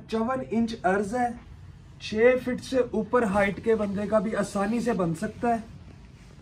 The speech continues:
बहुत ही खूबसूरत colors हैं।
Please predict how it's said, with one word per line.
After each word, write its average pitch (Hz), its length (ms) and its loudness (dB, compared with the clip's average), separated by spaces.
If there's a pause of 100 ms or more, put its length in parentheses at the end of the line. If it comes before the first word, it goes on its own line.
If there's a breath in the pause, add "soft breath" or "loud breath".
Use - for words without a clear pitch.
(1700)
बहुत 196 340 -2
ही 269 120 4
खूबसूरत 247 560 -4
colors 233 380 0
हैं। 233 140 -2